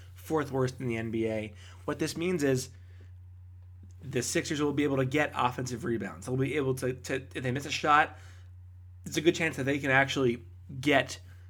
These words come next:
the offensive rebound and then take advantage of it and s-, and, and, and score again. The Nets don't particularly hold opponents to one shot very well, and when they don't,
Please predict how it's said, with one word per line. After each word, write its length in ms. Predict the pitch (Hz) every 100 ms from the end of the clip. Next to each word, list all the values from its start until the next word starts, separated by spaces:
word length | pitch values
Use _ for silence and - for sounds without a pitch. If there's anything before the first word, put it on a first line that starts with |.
| - - -
the 60 | 143
offensive 320 | 135 135 131
rebound 420 | 123 123 120 120 120
and 100 | 135
then 200 | 127 127 -
take 160 | 156
advantage 320 | 135 131 123 123
of 100 | 120
it 120 | 123
and 100 | 120
s-, 160 | - -
and, 160 | 135 123
and, 140 | 131 131
and 80 | -
score 240 | 123 - 127
again. 300 | 117 107 90 - - - -
The 80 | 131
Nets 240 | 139 139
don't 300 | - 143 - - - -
particularly 460 | 160 139 147 135
hold 180 | 123 139
opponents 400 | 131 143 135 131
to 100 | 131
one 260 | 117 120 127
shot 440 | - 127 123 131
very 240 | 135 120
well, 380 | 120 120 117 117 - - - -
and 100 | 139
when 100 | 131
they 120 | 127
don't, 420 | 123 156 180 147